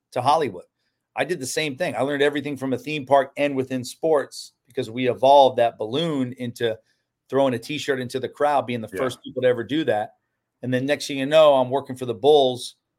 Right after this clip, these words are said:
Speaker 1: doing all their entertainment because they thought I was smart, or me and a few <laughs> guys were smart, because we said, "If you put McDonald's on a T-shirt,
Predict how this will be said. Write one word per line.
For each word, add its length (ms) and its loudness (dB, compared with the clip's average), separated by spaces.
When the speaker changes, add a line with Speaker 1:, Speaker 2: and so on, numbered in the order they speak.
Speaker 1:
doing 240 -2
all 160 6
their 160 2
entertainment 640 -4
because 280 -6
they 100 -2
thought 220 0
I 60 2
was 220 -6
smart, 460 -2
or 140 -6
me 160 -4
and 100 -6
a 20 -10
few 180 -8
<laughs> 100 0
guys 200 -2
were 60 -16
smart, 460 -4
because 240 -4
we 120 -4
said, 220 -2
"If 120 -6
you 120 -10
put 280 -4
McDonald's 560 -4
on 80 -4
a 40 -10
T-shirt, 560 -6